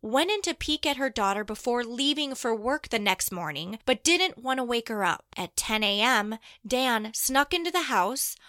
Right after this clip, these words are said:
went up the stairs into Jessie's room. He ties her up, rapes her, and strangles her. He then took her to the bathtub and cleaned her up, put her back into her bed, and then disposed of the evidence in the park.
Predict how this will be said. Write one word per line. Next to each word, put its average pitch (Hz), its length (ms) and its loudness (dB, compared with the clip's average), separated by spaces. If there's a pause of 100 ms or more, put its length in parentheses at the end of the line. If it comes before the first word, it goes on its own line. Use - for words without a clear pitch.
(120)
went 233 440 2 (120)
up 339 200 2
the 269 120 0
stairs 240 580 0
into 208 280 -6
Jessie's 180 560 -4
room. 160 360 -6 (120)
He 220 480 -2 (300)
ties 185 360 2
her 175 160 -4
up, 247 320 -2 (300)
rapes 240 400 -2
her, 190 340 -6 (200)
and 208 180 -4
strangles 190 560 -4
her. - 280 -12 (160)
He 269 220 -2
then 254 480 2 (420)
took 285 180 0
her 311 100 2
to 269 80 -2
the 254 100 -2
bathtub 196 680 0 (120)
and 208 140 -8
cleaned 196 320 -10
her 185 180 -6
up, - 300 -6 (240)
put 247 180 0
her 269 120 2
back 220 300 2
into 247 280 -2
her 226 140 -4
bed, 202 440 0
and 214 140 -4
then 226 160 -2
disposed 269 460 2
of 294 80 -2
the 277 180 2
evidence 196 440 -2
in 190 100 -10
the 180 60 -8
park. - 480 -8